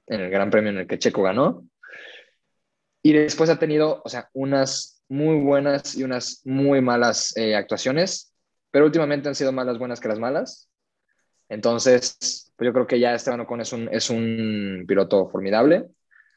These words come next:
No está en un nivel así que tú digas loquísimo,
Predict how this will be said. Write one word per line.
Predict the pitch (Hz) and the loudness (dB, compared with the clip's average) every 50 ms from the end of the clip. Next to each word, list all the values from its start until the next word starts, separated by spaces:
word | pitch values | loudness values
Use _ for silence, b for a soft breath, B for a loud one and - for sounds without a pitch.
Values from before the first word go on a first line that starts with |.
| b b b b _ _ _ _ _ _ _ _ _ | b b b b _ _ _ _ _ _ _ _ _
No | - 127 143 156 156 | -4 2 2 4 4
está | 156 156 - - | 4 2 0 0
en | 151 143 | 0 0
un | 143 | -2
nivel | 147 147 143 139 135 | -2 0 0 2 2
así | 131 123 - - 113 | 0 -2 -4 -6 -8
que | 120 | -6
tú | 107 123 | -4 -2
digas | 123 117 110 107 - - - _ - - | -2 -2 -2 -4 -6 -8 -10 _ -18 -12
loquísimo, | - 107 101 - 139 143 - 185 196 226 269 - | -10 -10 -4 -4 -4 -4 -2 -4 -6 -6 -8 -12